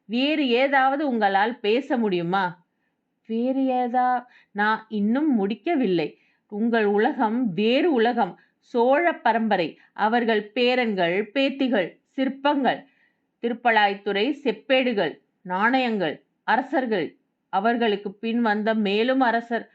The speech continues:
அவர்கள் எல்லாம் மனித தன்மை நிறைந்தவர்கள் ராதா.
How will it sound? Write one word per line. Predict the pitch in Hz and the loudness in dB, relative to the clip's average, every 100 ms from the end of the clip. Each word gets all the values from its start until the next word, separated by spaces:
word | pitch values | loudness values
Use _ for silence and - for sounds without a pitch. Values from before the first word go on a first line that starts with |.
| _ _ _ - | _ _ _ -10
அவர்கள் | 156 170 175 | -6 -2 0
எல்லாம் | 180 180 208 269 | 0 0 0 0
மனித | 220 220 254 | 0 0 -2
தன்மை | 285 285 277 277 | -4 -4 -2 0
நிறைந்தவர்கள் | 247 226 233 233 226 226 233 | 0 0 0 -2 -2 -2 -2
ராதா. | 233 202 175 160 165 180 | 0 0 0 0 -2 -2